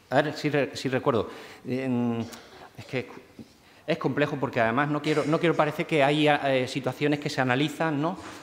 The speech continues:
Pero cuando decimos, yo llegué y triaba, ¿no? Yo como enfermero o enfermera, yo llegué y triaba y de repente me veo que los, los pacientes son sacados y se los llevan a otro lado,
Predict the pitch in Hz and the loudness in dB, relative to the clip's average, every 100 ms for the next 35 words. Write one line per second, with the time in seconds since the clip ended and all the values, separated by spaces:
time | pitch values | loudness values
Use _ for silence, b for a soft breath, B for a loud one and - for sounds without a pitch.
0 | - 127 135 127 120 139 131 117 - B | 0 2 4 2 2 2 0 -2 -6 B
1 | B B 139 185 185 185 185 143 160 139 | B B 4 4 6 4 2 4 4 6
2 | 117 156 139 151 156 143 131 143 175 160 | 4 2 -2 -2 -2 -2 0 2 4 6
3 | 131 110 117 135 127 131 170 170 156 139 | 4 2 2 4 2 2 0 0 -2 0
4 | 147 143 123 117 160 165 160 165 156 123 | 2 2 2 -2 -2 0 0 2 2 2
5 | 117 - - 113 - 117 170 160 147 165 | 0 -2 -4 -4 0 0 0 0 0 0
6 | 160 151 156 151 139 127 143 139 147 123 | 0 2 4 4 0 -6 -4 -2 0 2
7 | 120 139 151 160 135 95 - | 0 0 2 4 4 0 -8